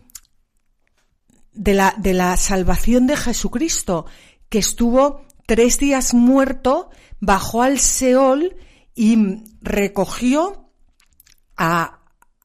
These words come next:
a, pues a, a todos los que le estaban esperando. Em, este, eh, David, mm, va a hacer lo mismo, va a bajar, a, podríamos decir, al Seol,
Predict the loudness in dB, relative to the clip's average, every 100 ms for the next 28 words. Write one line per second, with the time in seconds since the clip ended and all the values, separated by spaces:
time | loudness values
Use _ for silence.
0 | -20 -6 -4 -4 -6 -6 -8 -2 0 0
1 | -2 -6 -6 -6 -6 -6 -2 0 0 -4
2 | -12 -16 -4 -2 2 4 4 2 0 0
3 | -4 -14 -20 -8 0 2 2 0 -2 -4
4 | -6 -14 _ _ _ _ _ _ _ _
5 | _ -2 0 2 2 2 2 2 0 0
6 | 0 4 4 4 0 -6 -10 -10 -10 -16
7 | -20 _ _ _ _ _ _ _ -4 0
8 | 0 -2 -4 0 2 2 2 2 0 -4
9 | -20 _ _ _ -4 0 2 2 2 0
10 | 0 -4 -12 -4 2 4 4 2 0 0
11 | 0 0 0 2 0 0 0 0 2 2
12 | 2 0 -2 -2 -2 2 2 0